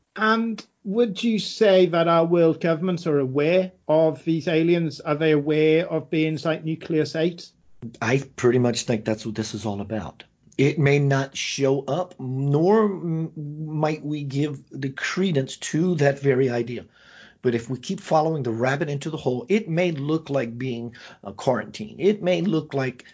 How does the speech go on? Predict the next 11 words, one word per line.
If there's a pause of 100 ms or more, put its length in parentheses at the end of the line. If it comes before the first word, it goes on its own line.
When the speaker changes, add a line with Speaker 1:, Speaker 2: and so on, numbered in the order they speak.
(120)
Speaker 2:
this,
that,
and
the
other.
But
the
agenda
that
I
see